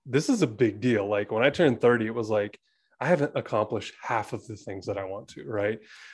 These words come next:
Um, but it also inspired me and kind of fired me up. So whether it's Porsches and cars or mountain biking or climbing or tennis or a sport, or it doesn't matter.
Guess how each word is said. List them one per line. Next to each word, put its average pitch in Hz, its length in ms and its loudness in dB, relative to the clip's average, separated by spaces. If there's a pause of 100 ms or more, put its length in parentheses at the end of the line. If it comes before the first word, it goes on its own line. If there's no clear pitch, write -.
(100)
Um, 117 480 6
but 131 160 4
it 131 100 6
also 160 320 6
inspired 120 540 2
me 110 140 -4
and 104 100 -6
kind 120 160 -4
of - 140 -6
fired 110 340 2
me 107 140 -2
up. 107 180 -2
So 135 160 4
whether 196 240 6
it's 165 120 4
Porsches 131 520 2
and 113 140 0
cars 117 460 6
or 110 400 0 (380)
mountain 127 420 4
biking 107 420 0
or 101 120 -6
climbing 131 640 4
or 95 140 -8
tennis 139 520 0
or 113 120 -6
a 95 60 -8
sport, 151 480 2
or 123 120 2
it 131 140 -4
doesn't 180 260 0
matter. 117 360 0